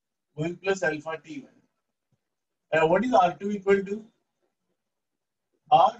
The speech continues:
ज़ीरो वन plus alpha टी टू। टी वन माइनस टी ज़ीरो रेफरेंस टेम्परेचर कुछ दिया नहीं तो छोड़ देते हैं उसको। Actually it should be zero, लेकिन ये तो क्यों इधर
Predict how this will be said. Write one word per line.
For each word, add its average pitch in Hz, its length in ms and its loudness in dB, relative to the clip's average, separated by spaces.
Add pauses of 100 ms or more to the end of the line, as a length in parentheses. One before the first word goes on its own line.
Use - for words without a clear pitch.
ज़ीरो 175 280 -6 (120)
वन 180 320 -8
plus 175 320 0
alpha 165 440 0
टी 214 200 -4 (120)
टू। 220 100 0 (2500)
टी 196 120 6
वन 220 200 6
माइनस 208 240 2
टी 220 160 0
ज़ीरो 220 220 6
रेफरेंस 196 380 2
टेम्परेचर 202 440 2
कुछ 202 140 -8
दिया 185 180 2
नहीं 196 160 -2
तो 196 80 2
छोड़ 196 260 2
देते 156 200 0
हैं 135 80 -4
उसको। 135 200 -8 (640)
Actually 220 340 0
it - 60 -2
should 233 180 -4
be 233 140 -2
zero, 202 240 4
लेकिन 196 240 2
ये 185 100 0
तो 202 120 -4
क्यों 202 300 -4
इधर 175 280 -8